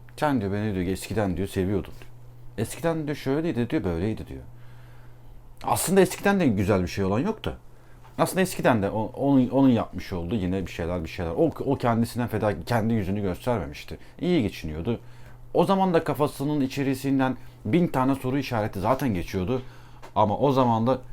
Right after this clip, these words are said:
o zaman da şunu söylüyordu ve diyordu ki, e, e, yazıyordu onları. "O zamanki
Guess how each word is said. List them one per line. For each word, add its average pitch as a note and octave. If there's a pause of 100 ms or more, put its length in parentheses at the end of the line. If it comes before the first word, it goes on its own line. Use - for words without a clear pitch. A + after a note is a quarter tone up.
(360)
o C3
zaman A#2+
da B2
şunu C3
söylüyordu G#2
ve G#2+
diyordu G2+
ki, B2+ (500)
e, G#2
e, F#2 (1500)
yazıyordu A2
onları. G2 (400)
"O C#3+
zamanki A#2